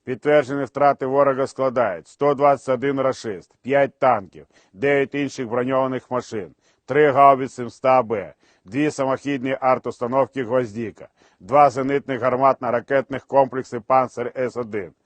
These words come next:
командна штабна машина, станція радіоелектронної боротьби та чотири склади з боєприпасами в різних населених пунктах Херсонського району.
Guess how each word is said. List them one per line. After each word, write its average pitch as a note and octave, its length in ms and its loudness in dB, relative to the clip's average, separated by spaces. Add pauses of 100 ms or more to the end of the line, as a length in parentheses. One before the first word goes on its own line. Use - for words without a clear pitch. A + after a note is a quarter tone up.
(320)
командна C#3 440 4
штабна C3+ 420 0
машина, A#2 500 -4 (320)
станція C#3+ 560 4
радіоелектронної C3 880 2
боротьби A2 540 -2
та B2+ 140 -4
чотири C3 400 -4
склади B2+ 360 -2
з G#2+ 40 -10
боєприпасами A#2+ 920 0 (240)
в G#2+ 80 -6
різних C#3 400 -2
населених C3 600 0
пунктах C3+ 380 -4
Херсонського B2+ 720 -2
району. A#2 400 0